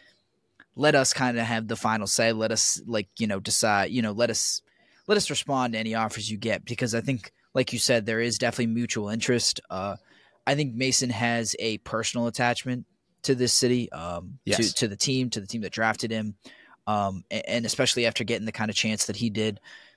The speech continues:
Speaker 1: towards the end of the season, I think he feels, feels a connection to the organization in that way. And so I don't think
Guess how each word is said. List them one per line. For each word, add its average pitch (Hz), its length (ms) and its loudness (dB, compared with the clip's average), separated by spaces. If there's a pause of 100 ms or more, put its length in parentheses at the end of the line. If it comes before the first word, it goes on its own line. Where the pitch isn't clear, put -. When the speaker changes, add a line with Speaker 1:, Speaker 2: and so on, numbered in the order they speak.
(100)
Speaker 1:
towards 131 220 4
the 117 100 2
end 117 120 0
of 110 60 -2
the 98 60 -2
season, 123 320 2
I 110 80 -2
think 113 180 -6
he 113 80 -6
feels, 110 520 0
feels 120 260 4
a 110 40 -4
connection 113 420 -2
to 101 40 -6
the 104 140 -4
organization 101 560 -2
in 90 60 -6
that 101 220 0
way. 117 200 2
And 95 180 -2
so 110 160 0
I 113 80 4
don't 117 160 -2
think 113 280 -4